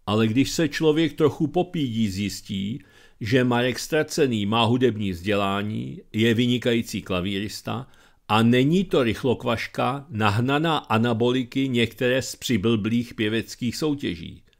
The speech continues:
Vypracoval se sám a hraje pop,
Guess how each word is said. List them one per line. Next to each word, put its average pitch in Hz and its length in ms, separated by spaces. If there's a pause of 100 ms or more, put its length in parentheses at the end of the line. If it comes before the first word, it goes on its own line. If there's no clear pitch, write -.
(680)
Vypracoval 147 640
se 113 180
sám 139 560 (160)
a 107 80
hraje 120 380
pop, 113 440